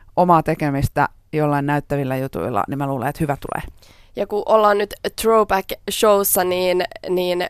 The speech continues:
Speaker 2: onko jotain erityistä tällaista muistoa kaksituhattaluvun alun keikoilta? Et miltä se niinku silloin näytti ja, ja millaista se oli, kun te olitte tosi nuoria silloin?
Speaker 1: No, mulla tulee itselle vahvimpana mieleen meidän ensimmäinen Provinssirokin keikka.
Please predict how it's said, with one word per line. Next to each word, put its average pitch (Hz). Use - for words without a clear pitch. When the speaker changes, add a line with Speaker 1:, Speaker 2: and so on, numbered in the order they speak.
Speaker 2:
onko 208
jotain 196
erityistä 190
tällaista 185
muistoa 202
kaksituhattaluvun 175
alun 196
keikoilta? -
Et 202
miltä 349
se 269
niinku 214
silloin 214
näytti 190
ja, 160
ja 208
millaista 269
se -
oli, 233
kun 202
te 269
olitte 254
tosi 247
nuoria 180
silloin? 247
Speaker 1:
No, 196
mulla 240
tulee 196
itselle 180
vahvimpana 160
mieleen 143
meidän 170
ensimmäinen 156
Provinssirokin 170
keikka. 202